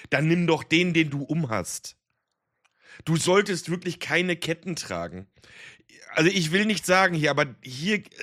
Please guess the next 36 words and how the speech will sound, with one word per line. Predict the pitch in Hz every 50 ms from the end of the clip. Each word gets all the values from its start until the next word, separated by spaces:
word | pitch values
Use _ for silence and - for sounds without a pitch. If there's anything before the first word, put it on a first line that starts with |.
| - -
also | 147 156 160 165
hier | 156 131 156 208 196
kann | - 185 180
man | 175 170 170
sie | 160 165
vorne | 151 - - 170 185 185 180
erkennen. | 160 151 160 - - 175 170 165 170 185 175 - - - - - - - - _
Hinten | 156 180 202 240 233 - - 185 202 220 208 - _ _ _ _ _ _ _ _ _ _ _ _
verschwindet | - - - 165 151 - - 151 170 196 202 170 -
die | 165
einfach | 135 165 170 156 175
in | 165
der | 160 147
Speckfalte | - - 170 - - - 107 90 82 98
hier. | 95 98 98 98 - _ _ _ _ _ _ _ _ _ _ _ _ _ _ _ _ _ _ _ _ _ - - -
Die | 135 147
Kette | - 180 180 185 180
ist | 156 -
hier | 175 165
hinten | 165 175 - 160
weg. | 160 165 - - - _ _ - - - _ -
Die | 131
kann | - 165 170
man | 175 170
auch | 160 -
von | - 165 156
hinten | 147 180 - - 135 147 156
nicht | 156 135 - -
sehen. | 131 147 143 131 113 95 - _ _ _ _ - - - - - - -
Das | 156 151 - -
ist | 208 190 - - - - - - -
nicht | 175 180 202 - - -
sehr | 185 180 160
vorteilhaft | - - 165 165 160 165 143 127 117 - -
für | - 113 90
dich. | 90 101 - - _